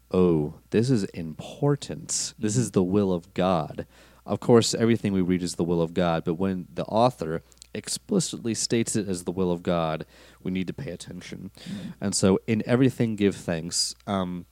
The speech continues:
Speaker 1: what really struck out to me is the idea of "in every single situation,"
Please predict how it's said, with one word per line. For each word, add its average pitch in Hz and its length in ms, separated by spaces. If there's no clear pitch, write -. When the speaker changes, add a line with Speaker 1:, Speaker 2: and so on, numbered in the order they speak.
Speaker 1:
what 120 180
really 147 220
struck 120 320
out 110 160
to 104 100
me 98 240
is 87 200
the 90 120
idea 87 360
of 87 380
"in 95 280
every 104 560
single 92 560
situation," - 920